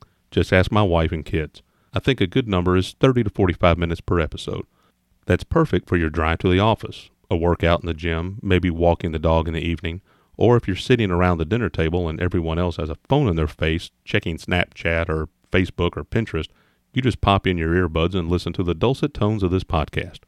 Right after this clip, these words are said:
Speaking of which, I don't know if anyone talks at dinner anymore anyway. We launched the Quick Nine podcast on social media, and a day later I received a detailed and very thoughtful email from someone who has been in the golf media industry for a very long time.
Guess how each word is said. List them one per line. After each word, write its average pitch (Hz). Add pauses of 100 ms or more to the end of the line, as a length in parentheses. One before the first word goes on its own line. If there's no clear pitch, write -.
(540)
Speaking -
of 78
which, 80
I 107
don't 104
know 92
if -
anyone 82
talks -
at 80
dinner 85
anymore 85
anyway. 80 (840)
We 107
launched 135
the -
Quick -
Nine 107
podcast 82
on 82
social 107
media, 82
and 95
a 90
day 117
later 90
I 87
received 90
a -
detailed 98
and 80
very 120
thoughtful 120
email 82
from 87
someone 87
who 95
has 87
been 127
in 135
the 123
golf 107
media 113
industry 92
for 98
a 101
very 87
long 80
time. 76